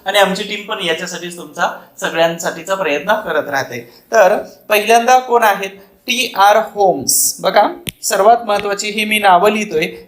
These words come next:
तर ही नावं तुम्हाला परीक्षेसाठी विचारली जाऊ शकतात. टी आर होम्स. हे टी आर होम्स काय म्हणतात माहिती आहे का? तर, अ, होल्मस.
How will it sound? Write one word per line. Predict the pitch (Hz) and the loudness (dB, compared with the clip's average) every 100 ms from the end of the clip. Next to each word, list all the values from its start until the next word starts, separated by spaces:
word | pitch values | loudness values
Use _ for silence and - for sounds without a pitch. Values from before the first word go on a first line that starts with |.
| - | -8
तर | 208 | -4
ही | 226 | -2
नावं | 220 190 180 208 | 2 4 4 2
तुम्हाला | 202 196 202 | 2 2 2
परीक्षेसाठी | 208 185 185 202 196 175 185 233 - - | 0 -6 -4 -4 -6 -6 -4 -6 -8 -20
विचारली | 160 185 180 185 180 190 - | -10 -8 2 0 2 -4 -4
जाऊ | 165 160 175 | -2 0 0
शकतात. | 185 - - 127 - - _ | -4 -2 2 2 0 -20 _
टी | 226 240 233 - | -2 -2 0 4
आर | 180 196 | 4 4
होम्स. | 190 180 160 180 - - - - 226 | 0 0 0 0 -6 -6 -8 -14 -8
हे | |
टी | 220 240 | 2 6
आर | 247 | 6
होम्स | 240 226 240 254 | 6 2 0 -4
काय | 247 214 220 | -2 -2 -2
म्हणतात | 226 226 226 | -2 -2 0
माहिती | 240 202 | 0 0
आहे | 151 | 2
का? | 156 - - - - | 0 0 -10 -20 0
तर, | - 190 - - _ - | 4 4 0 -10 _ -4
अ, | 160 170 170 165 - _ _ _ _ _ _ _ _ _ _ _ | 4 6 6 4 -2 _ _ _ _ _ _ _ _ _ _ _
होल्मस. | - 190 196 202 185 - - - | 2 4 6 4 2 0 -2 -4